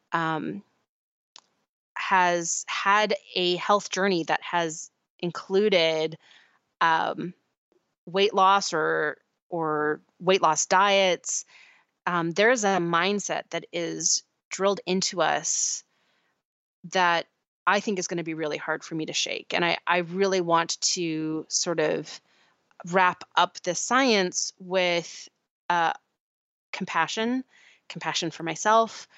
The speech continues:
compassion for other people who are hearing this and going, "Yeah, but," like, how do, <laughs> "But how do I do that? How do I, how do I take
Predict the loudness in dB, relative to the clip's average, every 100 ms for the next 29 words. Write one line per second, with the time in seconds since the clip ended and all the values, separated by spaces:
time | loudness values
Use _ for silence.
0 | -20 -20 -14 -8 -6 -4 -6 -4 -4 -2
1 | 0 0 -2 -6 0 0 0 0 0 2
2 | 2 0 _ -4 2 2 2 2 4 4
3 | 2 0 2 2 2 0 -4 _ _ _
4 | -2 0 2 2 0 -4 _ _ _ _
5 | _ -2 0 2 2 2 -2 -6 -10 -20
6 | _ -20 -20 _ -10 -4 0 0 -2 -4
7 | -6 -4 -6 -10 -14 -18 _ _ -4 -2
8 | 0 2 2 2 -2 -6 -2 -2 0 -2
9 | -2 -4 -2 -2 -6